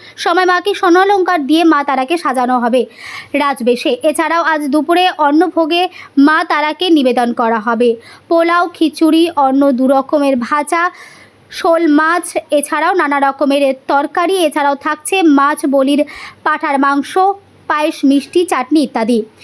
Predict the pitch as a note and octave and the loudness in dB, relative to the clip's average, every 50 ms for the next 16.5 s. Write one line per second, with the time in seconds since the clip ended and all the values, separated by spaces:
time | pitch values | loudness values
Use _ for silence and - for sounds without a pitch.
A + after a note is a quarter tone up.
0 | - - - - F4 F4 E4+ F#4 F4+ F4 - G#4+ A#4 A4+ B4+ C5 - A4 F#4+ F4 | -20 -20 -8 -4 -4 -2 0 -2 -2 0 0 0 2 2 2 2 2 2 2 4
1 | F4 G4+ G4+ G4 G4+ G#4+ A4 G4 F4 D#4+ D#4+ D#4+ D4+ D4+ D4+ D4+ D4 D4 C4 - | 4 2 2 0 -2 -2 0 0 0 0 0 0 0 0 0 0 -2 -2 -2 -2
2 | D#4+ D#4 G#4+ A4 F4+ C#4+ D4+ D#4+ D#4+ - G4 G4 G4 - E4 D4 C4+ - - F4 | 0 0 2 2 2 4 2 2 2 2 2 2 2 2 0 -2 0 0 0 0
3 | F#4 F#4 F#4 - - - _ - D4+ D#4 D4+ - D#4+ D4+ - D#4+ C#4+ D4+ D4 D4 | 0 -2 -4 -8 -18 -10 _ -4 -4 -4 -4 -4 -4 -2 0 0 0 2 0 0
4 | - A#3 D4+ D4+ G4 G4+ G#4+ G#4 F4 D4+ C#4 C#4 C#4 C#4 C#4 C#4+ C#4+ C4+ C4+ D4 | -2 -4 -2 -2 0 0 0 0 0 0 0 0 0 0 0 0 0 2 2 2
5 | D4 D4 - - E4+ D#4+ D#4+ - - - - _ _ - C4 B3+ A3 - C4+ B3+ | 2 0 0 0 0 0 0 -4 -6 -16 -20 _ _ 2 2 2 2 0 0 0
6 | G#3 G#3+ - _ - - - - - - - E4+ D#4+ D#4 E4 E4 E4+ E4 A4+ B4 | 0 -2 -6 _ -20 -20 -20 -18 -18 -10 -8 -6 -4 -4 -4 -4 -2 0 -2 -2
7 | G#4 - G4+ G4+ F4+ F4+ F#4+ F4+ E4+ F4 - - D#4 C#4+ E4+ F#4+ F4 - _ _ | 0 0 0 0 0 0 0 2 2 2 2 0 0 0 0 0 -2 -4 _ _
8 | _ _ _ _ _ _ _ _ _ - - F4 E4+ - G4 G4 G4 G4+ F#4+ D#4+ | _ _ _ _ _ _ _ _ _ -2 -2 0 2 2 2 4 4 4 4 4
9 | D4 C4+ C4+ C4 - C#4 B3 A3+ C4+ C4 - D4+ D4+ E4 E4 C#4 B3+ C4+ C4 C4 | 2 2 0 0 -2 -4 -2 -2 -2 -2 -2 -2 -4 -2 -4 -2 0 0 2 2
10 | C4 B3 B3+ - B3+ C4 D#4 F4+ E4+ - E4 C#4+ C#4 B3 A#3 C#4 C#4 C4+ C#4 C#4 | 0 -2 0 0 0 0 0 0 -2 -2 -2 0 0 2 2 2 2 2 0 -2
11 | C4+ - D#4 C#4+ - - - B3+ A#3 A3+ A3 G#3+ - - - A#3 - - - - | -2 -2 -4 -4 -4 -4 -6 -4 -2 -2 -4 -4 -4 -2 -4 -4 -4 -8 -14 -18
12 | - - - - - E4 E4 G#4 A4 B4+ C5 B4+ G#4 G4 G4 G4 - A4+ G#4+ A#4 | -18 -18 -8 -4 -4 -2 0 0 0 0 0 2 2 0 0 0 0 0 0 0
13 | G#4 F4 F4+ F4 F#4 F#4+ F#4 - A4 G4 E4+ F4+ F4 F#4 F4+ - G#4 F#4 D4+ D#4 | 0 2 0 2 0 0 0 0 0 0 2 2 0 0 0 0 -2 0 0 0
14 | D#4 E4 E4+ D#4 D4+ D4 D4 C#4+ D#4+ F4 - - E4 C#4 C4+ - - E4 E4+ E4 | 0 0 0 0 2 2 2 2 0 0 0 0 -2 -4 -2 -2 -2 -2 -2 -2
15 | - - D4+ D4+ C#4+ B3 - C#4+ B3+ - C4 A#3+ C4 B3 A#3+ A#3+ E4+ E4+ - D#4 | -4 -4 -2 -2 -2 -2 -4 -6 -4 -4 -2 0 0 0 2 0 0 0 0 0
16 | A3 A#3 A3 G#3+ A3 A#3 G#3+ - - | 0 2 0 0 0 -2 -2 -2 -4